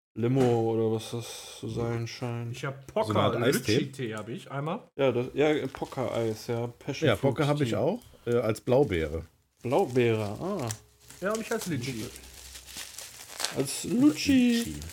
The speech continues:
Speaker 2: Lutschi, Lutschi, mache Lutschi, zwanzig Euro.
Speaker 3: Und so eine Limonade hab ich.
Speaker 1: Ja.
Speaker 3: Ramune.
Speaker 1: Hab ich auch. In
Speaker 2: Ramune?
Speaker 3: Erdbeer.
Speaker 2: Carbonated Soft Drink. Was habt ihr für eine
Speaker 1: Carbon
Speaker 2: Geschmacksrichtung?
Speaker 1: Melon Flavor hab ich.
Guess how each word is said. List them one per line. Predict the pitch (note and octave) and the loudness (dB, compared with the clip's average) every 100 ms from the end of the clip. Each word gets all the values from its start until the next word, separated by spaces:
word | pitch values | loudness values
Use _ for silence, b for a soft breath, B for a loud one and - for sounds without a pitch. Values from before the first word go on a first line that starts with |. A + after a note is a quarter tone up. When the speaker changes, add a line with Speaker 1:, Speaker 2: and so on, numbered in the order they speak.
| - | -6
Speaker 2:
Lutschi, | F3 D#4+ - D4+ | -2 -2 0 0
Lutschi, | D#4+ F#4+ E4 D#4+ - G#3+ | 2 0 2 2 0 -4
mache | D4 F4 | -4 0
Lutschi, | D4 F4+ - F#4+ G#4 F#4+ - | 0 0 0 0 2 0 -2
zwanzig | - D#4 F4 F#4+ F#4 | -4 0 0 0 2
Euro. | D#4 E4+ E4+ B3 C#4 - - - - - - - - - - - - - | 4 4 2 0 -2 -6 -12 -14 -16 -18 -16 -16 -14 -14 0 0 0 4
Speaker 3:
Und | - | 4
so | D3+ | 6
eine | D3 | 6
Limonade | D3 D3 C#3+ C#3 C3 A#2+ F#2 | 6 6 6 6 4 4 2
hab | E2+ | -2
ich. | E2+ - - E3 | -2 0 2 6
Speaker 1:
Ja. | E3+ F2+ | 4 4
Speaker 3:
Ramune. | A2 A#2+ B2 B2+ G2 F2 - - - - | 0 2 2 2 2 -2 -6 -14 -10 -2
Speaker 1:
Hab | D3+ | 0
ich | C#3 D3 | 0 2
auch. | C3+ A2+ B B B B B B - - - | 2 0 B B B B B B -20 -18 -4
In | B2 C#3 | 0 4
Speaker 2:
Ramune? | G#3+ A#3 D#4+ | 4 6 6
Speaker 3:
Erdbeer. | F4 - D#3 - _ _ | 6 4 0 -6 _ _
Speaker 2:
Carbonated | - A3 A#3+ A#3 A#3+ A#3+ A3 | -2 0 2 0 -2 -4 -8
Soft | - A#3+ - | -4 -6 -4
Drink. | C#3 A2+ G#2 - _ _ _ _ _ _ _ - | -6 -4 -8 -14 _ _ _ _ _ _ _ -14
Was | C#3+ | -10
habt | F3 - | -8 -6
ihr | |
für | B2 | -4
eine | B2 | -4
Speaker 1:
Carbon | |
Speaker 2:
Geschmacksrichtung? | A#2+ - C3+ D#3 | -4 4 8 10
Speaker 1:
Melon | C#3 | 8
Flavor | A2 - B2 A#2+ A2+ G#2+ | 6 10 10 10 6 4
hab | G#2+ | 2
ich. | G#2+ G#2 - - | -2 -4 -8 -12